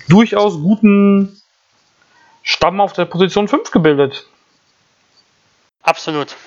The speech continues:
Speaker 2: Also,
Speaker 1: Unser
Speaker 2: Gabe
Speaker 1: Lungerer ist wieder da.
Speaker 2: Der Lungerer, genau so hab ich ihn genannt. Ich weiß nicht, ob ich eher Lauerer meinte. Aber er ist ein Spieler, der ganz, ganz, ganz kurios eigentlich ist, find ich. Also, und Wucherer hat,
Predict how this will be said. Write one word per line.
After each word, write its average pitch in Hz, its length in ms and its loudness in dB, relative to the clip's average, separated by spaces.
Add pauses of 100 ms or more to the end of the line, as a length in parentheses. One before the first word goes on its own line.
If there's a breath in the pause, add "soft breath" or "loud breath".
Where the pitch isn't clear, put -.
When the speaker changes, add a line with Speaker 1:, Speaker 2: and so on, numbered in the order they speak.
Speaker 2:
Also, 151 240 2
Speaker 1:
Unser 160 40 4
Speaker 2:
Gabe 160 420 2
Speaker 1:
Lungerer 196 540 2
ist 135 140 -6
wieder 131 200 0
da. 127 360 0 (500)
Speaker 2:
Der 170 240 0
Lungerer, 170 460 -2
genau 143 240 -2
so 143 140 -2
hab 143 120 0
ich - 100 -18
ihn 156 100 -10
genannt. 151 580 -4
Ich 151 120 -14
weiß 160 220 -6
nicht, 165 80 -6
ob - 80 -8
ich 151 160 -12
eher 147 140 -4
Lauerer 147 480 0
meinte. 139 400 -6 (500 loud breath)
Aber 147 140 -2
er 175 100 0
ist 196 140 -6
ein 202 60 -2
Spieler, 247 340 -2
der 165 340 -2 (160)
ganz, 233 340 -4
ganz, 196 280 -6 (680)
ganz 175 420 -10
kurios 185 580 -4
eigentlich 131 340 -10
ist, 139 200 -12
find 143 180 -12
ich. - 240 -12 (320 loud breath)
Also, 156 240 -6
und 165 420 -8
Wucherer 196 420 -2
hat, 190 200 -10